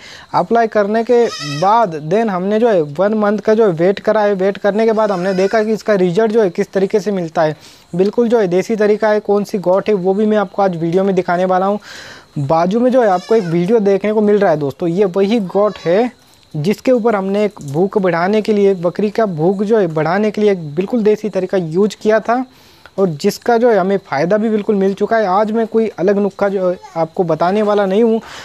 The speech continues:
जो मैंने already apply किया था जिससे मुझे कुछ फ़ायदा मिला है, वही जो नुस्खा है दोस्तों मैं आज आपको इस वाली वीडियो में बताने वाला हूँ। तो देख सकते हो दोस्तों आप गोट जो है किस तरीके से है,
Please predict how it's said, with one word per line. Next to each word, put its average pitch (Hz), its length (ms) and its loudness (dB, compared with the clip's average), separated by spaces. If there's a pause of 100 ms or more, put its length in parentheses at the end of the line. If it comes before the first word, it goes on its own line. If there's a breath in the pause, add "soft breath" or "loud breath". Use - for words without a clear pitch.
(180 loud breath)
जो 165 260 2
मैंने 233 340 2 (160)
already 233 380 2
apply 214 340 0
किया 214 260 0
था 208 180 0
जिससे 196 360 -2
मुझे 208 240 0
कुछ 196 200 -4
फ़ायदा 170 360 0
मिला 196 200 2
है, 196 100 0
वही 202 260 0
जो 202 140 0
नुस्खा 190 260 -4
है 175 100 2
दोस्तों 165 300 -6
मैं 208 100 2
आज 180 200 0
आपको 175 560 -4 (120)
इस 180 180 -2
वाली 202 160 0
वीडियो 175 220 0
में 180 100 -2
बताने 156 320 0
वाला 143 200 0
हूँ। 135 180 -2 (720 loud breath)
तो 175 160 -2
देख 202 260 0
सकते - 260 -2
हो 214 100 4
दोस्तों 208 340 0
आप 220 100 0 (100)
गोट 180 300 0
जो 196 140 0
है 202 100 2
किस 202 240 -4 (100)
तरीके 185 380 2
से 214 160 -2
है, 208 220 0